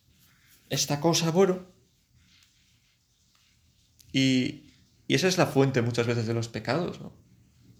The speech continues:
De los desórdenes. Amarnos a nosotros mismos, pero no bien, sino mal, buscando lo útil, lo bueno, lo que nos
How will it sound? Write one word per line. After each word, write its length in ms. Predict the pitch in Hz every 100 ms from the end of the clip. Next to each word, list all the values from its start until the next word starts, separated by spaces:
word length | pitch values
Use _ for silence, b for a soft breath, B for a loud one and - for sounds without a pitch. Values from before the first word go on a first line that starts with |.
| _ _ _ _ _ -
De 100 | 120
los 140 | 113
desórdenes. 800 | 113 120 147 143 113 - - - _ _ _ _ b b b -
Amarnos 680 | 127 127 143 165 156 - b b b b -
a 100 | 135
nosotros 580 | 127 127 160 180 165 117
mismos, 680 | 143 165 180 180 - - - - _ _ _ _ _ _ _ _ -
pero 180 | 117
no 140 | 123 165
bien, 280 | 170 185 110
sino 260 | 123 117
mal, 500 | 117 165 151 - - - - - - - -
buscando 500 | 123 - 127 143 160
lo 160 | 127
útil, 360 | 139 156 160 160
lo 100 | 123
bueno, 240 | 131 151
lo 140 | 147 117
que 100 | 117
nos 260 | 113 -